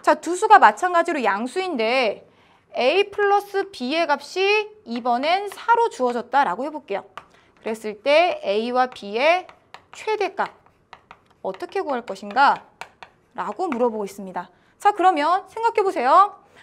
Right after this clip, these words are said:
자, 우리가 산술평균, 기하평균에 의하면 물론 밑에 식으로도 우리가 생각을 해도 되고요. 자, A 플러스 B가 사니까 사는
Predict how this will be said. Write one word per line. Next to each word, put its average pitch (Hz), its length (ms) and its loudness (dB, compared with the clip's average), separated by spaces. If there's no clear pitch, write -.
자, 349 100 2
우리가 370 200 2
산술평균, 440 920 2
기하평균에 370 760 -2
의하면 247 680 -2
물론 247 300 -6
밑에 220 280 -8
식으로도 349 360 -6
우리가 226 220 -6
생각을 339 320 -6
해도 349 160 -8
되고요. 240 640 0
자, - 220 0
A 403 280 4
플러스 440 400 0
B가 285 320 0
사니까 294 920 4
사는 392 640 0